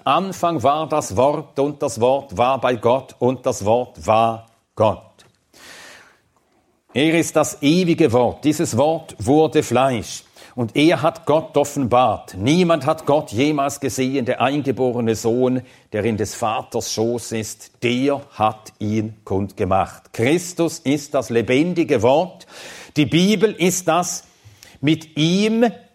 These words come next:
übereinstimmende, deckungsgleiche, geschriebene Wort.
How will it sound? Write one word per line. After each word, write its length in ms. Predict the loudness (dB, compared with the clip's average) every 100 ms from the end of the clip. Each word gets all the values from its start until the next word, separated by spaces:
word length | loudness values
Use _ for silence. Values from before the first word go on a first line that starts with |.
| _ _ 2
übereinstimmende, 1300 | 4 4 2 0 0 -2 -4 -2 0 2 0 2 0
deckungsgleiche, 1080 | 0 -4 -2 -4 -4 -6 -2 -2 -2 -4 -2
geschriebene 1300 | -2 -2 -2 0 0 2 2 4 2 4 2 0 -6 _ _
Wort. 880 | 0 2 4 2 -4 _ _ -20